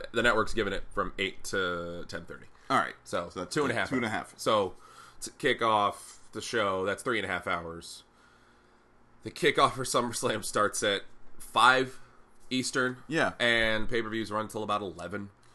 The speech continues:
Speaker 2: That's a lot of time.
Speaker 1: Yeah.
Speaker 2: Um, now, again, two minds.
Speaker 1: I mean,
Speaker 2: Um,
Speaker 1: it isn't all in a row. I mean, it
Speaker 2: well,
Speaker 1: is, but
Speaker 2: if,
Speaker 1: still.
Speaker 2: if we start at five and we have prelims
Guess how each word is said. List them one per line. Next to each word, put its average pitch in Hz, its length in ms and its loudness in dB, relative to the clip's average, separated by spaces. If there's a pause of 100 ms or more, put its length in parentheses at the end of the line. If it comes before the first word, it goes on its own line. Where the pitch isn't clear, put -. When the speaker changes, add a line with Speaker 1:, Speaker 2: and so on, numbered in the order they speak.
(920)
Speaker 2:
That's 170 360 -2
a 175 80 4
lot 147 500 8
of 120 160 0
time. 78 400 -6
Speaker 1:
Yeah. 98 220 -4 (540)
Speaker 2:
Um, 151 480 4 (280)
now, 147 320 2 (480)
again, 113 340 -2
two 120 240 -2
minds. 95 480 -4 (400)
Speaker 1:
I - 60 2
mean, 123 120 4
Speaker 2:
Um, 110 80 0
Speaker 1:
it 110 40 0
isn't 95 220 -4 (560)
all 131 260 4
in 101 80 -2
a 85 40 -6
row. 76 360 -14 (200)
I - 40 -14
mean, 90 160 -8
it 90 80 -2
Speaker 2:
well, 147 160 4
Speaker 1:
is, - 60 -8 (280)
but - 200 -18
Speaker 2:
if, 208 180 4
Speaker 1:
still. - 180 -6
Speaker 2:
if 202 320 0
we 196 160 -6
start 226 280 4
at 226 120 -2
five 98 640 0 (100)
and 110 420 -2 (140)
we 131 180 -2
have 123 480 4 (280)
prelims 113 840 -2